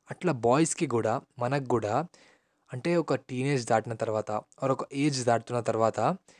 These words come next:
మనకి అంటే ఎంతోమందికి నేను అనుకునేది ఏంటంటే ఎడ్యుకేషన్ తక్కువ ఉండడం వల్ల, ఎడ్యుకేషన్ అంటే like not like studies, నువ్వు ఫస్ట్ వస్తున్నావా సెకండ్ వస్తున్నావా, ఇది కాకుండా like educate them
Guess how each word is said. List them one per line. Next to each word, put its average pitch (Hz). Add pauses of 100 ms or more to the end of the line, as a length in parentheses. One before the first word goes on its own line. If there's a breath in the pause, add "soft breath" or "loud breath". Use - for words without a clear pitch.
(320 soft breath)
మనకి 165
అంటే 160
ఎంతోమందికి 156
నేను 147
అనుకునేది 135
ఏంటంటే 120 (1000)
ఎడ్యుకేషన్ 156
తక్కువ 123
ఉండడం 113
వల్ల, 107 (500 soft breath)
ఎడ్యుకేషన్ 151
అంటే 165
like 160
not 139
like 139
studies, 131
నువ్వు 127
ఫస్ట్ 120
వస్తున్నావా 123
సెకండ్ 120
వస్తున్నావా, 120
ఇది 147
కాకుండా 139 (640 soft breath)
like 165
educate 156
them 170